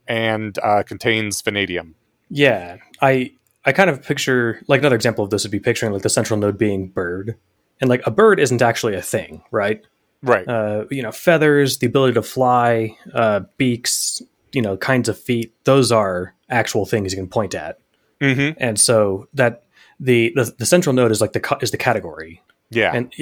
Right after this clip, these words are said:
Speaker 2: a category isn't a, a thing you can go out and, and touch or pet at the Denver Zoo.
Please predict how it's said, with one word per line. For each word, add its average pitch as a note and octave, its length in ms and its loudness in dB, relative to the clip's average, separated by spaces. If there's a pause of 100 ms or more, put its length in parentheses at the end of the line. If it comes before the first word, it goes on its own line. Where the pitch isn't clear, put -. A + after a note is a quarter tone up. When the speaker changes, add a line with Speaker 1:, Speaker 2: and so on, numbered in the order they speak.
(100)
Speaker 2:
a C3+ 60 -4
category B2+ 500 2
isn't G#2+ 320 -4
a, G2 300 -4
a - 60 -16
thing A#2 180 0
you G2 80 -6
can G2+ 180 -6
go A#2 160 0
out G#2+ 140 2
and, F2+ 180 -12 (160)
and F#2 400 -4
touch G2 380 -4
or B2 120 0
pet B2+ 320 -2
at A2 60 -8
the G#2+ 80 -4
Denver G2 260 -4
Zoo. F#2+ 360 -4